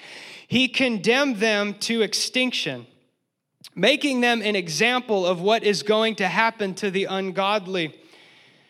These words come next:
in the book of Revelation. Verse seven, "And if he rescued righteous Lot,"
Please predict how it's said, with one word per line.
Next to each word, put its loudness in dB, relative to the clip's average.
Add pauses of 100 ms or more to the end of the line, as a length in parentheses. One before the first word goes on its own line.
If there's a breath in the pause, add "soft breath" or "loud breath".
(160 soft breath)
in -6
the -4
book -4
of -6
Revelation. -2 (460)
Verse -2
seven, 2
"And 2
if 0
he 4
rescued 2 (2000 loud breath)
righteous 2 (540 loud breath)
Lot," 2